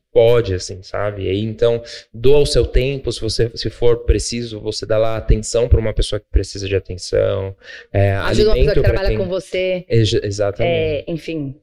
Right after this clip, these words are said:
Speaker 2: entendeu?
Speaker 1: É.
Speaker 2: A sua funcionária precisa de um uniforme pra, enfim, uma coisa específica pra filha dela,
Speaker 1: Pra
Speaker 2: pra
Speaker 1: filha
Speaker 2: poder ir
Speaker 1: dela.
Speaker 2: pra escola, um material
Speaker 1: É.
Speaker 2: escolar. Sabe, se a gente ajuda no micro, no nosso
Speaker 1: Já.
Speaker 2: entorno,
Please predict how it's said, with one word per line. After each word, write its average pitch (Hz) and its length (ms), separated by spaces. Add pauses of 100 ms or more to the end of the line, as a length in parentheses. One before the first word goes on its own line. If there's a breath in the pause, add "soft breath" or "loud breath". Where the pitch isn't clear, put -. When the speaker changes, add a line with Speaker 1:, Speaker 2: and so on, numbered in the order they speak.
(100)
Speaker 2:
entendeu? 147 420
Speaker 1:
É. 156 40
Speaker 2:
A 147 80
sua 160 180
funcionária 165 540
precisa 160 300
de 156 140
um 165 140
uniforme 160 680
pra, 156 400
enfim, 151 460
uma 151 180
coisa 151 220
específica - 760
pra 156 160
filha 185 360
dela, 156 340
Speaker 1:
Pra - 80
Speaker 2:
pra - 100
Speaker 1:
filha 113 180
Speaker 2:
poder 98 100
ir 87 40
Speaker 1:
dela. 92 60
Speaker 2:
pra 160 120
escola, 165 760
um 165 80
material 170 280
Speaker 1:
É. 175 40
Speaker 2:
escolar. 156 480 (220 loud breath)
Sabe, 196 240
se 202 80
a 196 40
gente 208 220
ajuda 202 340
no 185 120
micro, 180 520 (480)
no 170 80
nosso 180 220
Speaker 1:
Já. - 80
Speaker 2:
entorno, 175 320